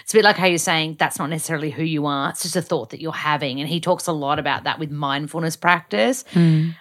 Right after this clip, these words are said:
Speaker 1: I love, and I feel like this is, like, a continuation. You talk about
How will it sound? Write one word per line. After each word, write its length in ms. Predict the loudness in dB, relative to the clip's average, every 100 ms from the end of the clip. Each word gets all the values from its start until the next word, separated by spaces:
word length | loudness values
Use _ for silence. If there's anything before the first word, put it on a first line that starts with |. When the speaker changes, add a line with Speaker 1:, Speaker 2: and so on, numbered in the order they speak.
| _
Speaker 1:
I 160 | 6 6
love, 760 | 6 6 6 8 8 6 2 -4
and 260 | -2 0 0
I 140 | -2
feel 140 | 0
like 80 | -2
this 140 | -2 -6
is, 140 | -2
like, 420 | 4 4 4 -4 -10
a 180 | -4 -2
continuation. 760 | 0 0 0 0 0 -2 -6
You 80 | -4
talk 200 | -4 -2
about 200 | 0 0